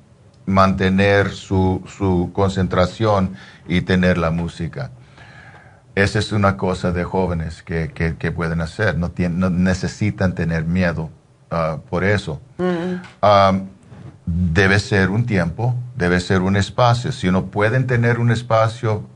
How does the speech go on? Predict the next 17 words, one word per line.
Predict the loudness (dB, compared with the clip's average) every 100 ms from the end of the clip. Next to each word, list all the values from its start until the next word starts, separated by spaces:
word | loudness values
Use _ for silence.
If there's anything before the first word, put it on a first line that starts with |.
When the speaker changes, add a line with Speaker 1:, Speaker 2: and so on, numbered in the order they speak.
| -4
Speaker 1:
ah, | 0 2 0 -2 -8 -20 -20 _ _ _ -8
especial | -8 -4 -4 0 2 2 2
para | 0 2
ellos | 0 0 -2 -6 -4
en | -2 -2
su | -6
cuarto, | -4 -2 0 -2 -2
o | -2
si | -2 -4
no | -4
tienen | -4 -6 -4
cuarto, | -2 -2 -2 -2 -2
algunos | -2 -4 -6 -8
es | -12
mi, | -10 -8
de | -6
mis | -4 -4 -8